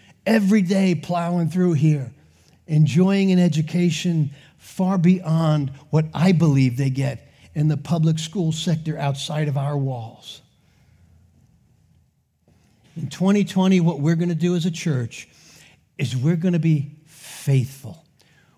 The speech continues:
We're gonna continue to meet in life groups. As a matter of fact, it's our desire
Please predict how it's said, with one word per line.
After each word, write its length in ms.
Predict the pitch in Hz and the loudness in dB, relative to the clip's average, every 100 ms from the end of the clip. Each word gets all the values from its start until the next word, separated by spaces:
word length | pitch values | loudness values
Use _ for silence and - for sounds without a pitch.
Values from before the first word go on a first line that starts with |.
| - | 2
We're 100 | 190 | 2
gonna 180 | 220 214 | 4 2
continue 720 | 196 156 240 254 220 165 120 - _ _ _ _ | 0 0 0 2 4 2 0 -8 _ _ _ _
to 100 | 190 | 4
meet 560 | 185 202 190 - - - | 6 6 4 0 -10 -4
in 220 | 175 170 | 0 2
life 280 | 165 175 165 | 4 2 0
groups. 300 | 165 156 160 | 2 2 2
As 100 | 160 | 2
a 40 | |
matter 320 | 180 185 196 202 | 4 4 4 2
of 80 | |
fact, 340 | - 208 190 202 | 0 -2 0 -2
it's 140 | 165 | -2
our 160 | 190 180 | -2 -2
desire 720 | 151 175 160 185 190 175 139 | -2 0 2 2 2 2 -2